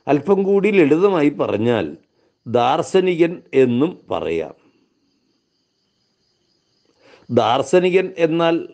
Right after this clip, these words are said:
ആംഗലേയ ഭാഷയിലുള്ള ഫിലോസഫർ, തത്വചിന്തകൻ, അതല്ല.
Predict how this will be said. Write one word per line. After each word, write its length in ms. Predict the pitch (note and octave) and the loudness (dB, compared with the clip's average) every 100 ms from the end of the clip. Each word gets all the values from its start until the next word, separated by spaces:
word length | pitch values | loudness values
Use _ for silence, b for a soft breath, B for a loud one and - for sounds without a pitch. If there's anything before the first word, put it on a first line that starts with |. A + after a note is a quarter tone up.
| _ _ _ _ B2+ | _ _ _ _ -2
ആംഗലേയ 580 | C3 D#3 D#3+ E3+ F3 | 0 0 2 2 2
ഭാഷയിലുള്ള 720 | E3 D3+ C#3+ E3 E3 D#3 D#3 D#3+ | 0 0 -2 -2 -2 -2 -2 -2
ഫിലോസഫർ, 800 | E3+ D#3+ E3+ E3+ - A#2 F#2 - _ _ _ _ _ _ _ _ D#3+ | 0 2 2 2 -2 -4 -6 -18 _ _ _ _ _ _ _ _ -4
തത്വചിന്തകൻ, 800 | D#3 - F3 D3+ C#3 C3 G#2+ F2 - _ _ _ _ _ | -2 0 0 0 2 0 0 -4 -8 _ _ _ _ _
അതല്ല. 600 | C#3 D3+ G3 F2+ B1 - | -10 -2 -2 -2 -10 -20